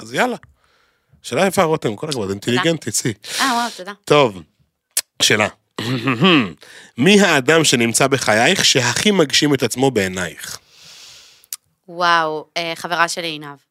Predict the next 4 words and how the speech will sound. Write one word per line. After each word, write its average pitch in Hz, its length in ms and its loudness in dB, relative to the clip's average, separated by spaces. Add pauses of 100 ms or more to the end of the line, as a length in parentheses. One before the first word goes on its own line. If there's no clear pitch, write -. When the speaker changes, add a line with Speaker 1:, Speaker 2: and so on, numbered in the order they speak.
(140)
Speaker 1:
וואלה, 107 400 2 (260)
למה? 107 300 2 (840)
Speaker 2:
אה, 185 360 0 (140)
כי - 180 -8